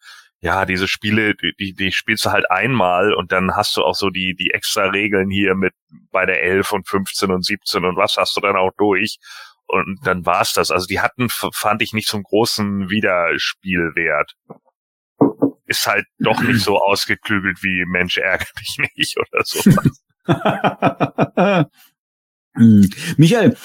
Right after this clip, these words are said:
Speaker 2: äh, weißt du das? War dieses Poster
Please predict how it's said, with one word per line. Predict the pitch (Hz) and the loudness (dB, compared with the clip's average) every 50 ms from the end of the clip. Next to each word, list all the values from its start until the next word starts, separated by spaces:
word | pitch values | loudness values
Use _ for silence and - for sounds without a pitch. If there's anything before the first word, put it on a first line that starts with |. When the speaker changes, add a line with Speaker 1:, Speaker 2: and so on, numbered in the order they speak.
| 156 - - | -4 0 2
Speaker 2:
äh, | 143 143 139 131 | 4 6 6 6
weißt | 120 127 135 135 - - | 6 6 4 2 2 4
du | 208 | 4
das? | 185 202 180 - - 131 | 4 4 4 2 0 0
War | 127 123 143 131 | 0 2 2 2
dieses | 127 135 127 131 127 - | 4 4 4 2 0 -2
Poster | - - 139 139 147 143 - - 151 135 131 139 | 0 2 4 4 4 2 2 2 2 2 2 0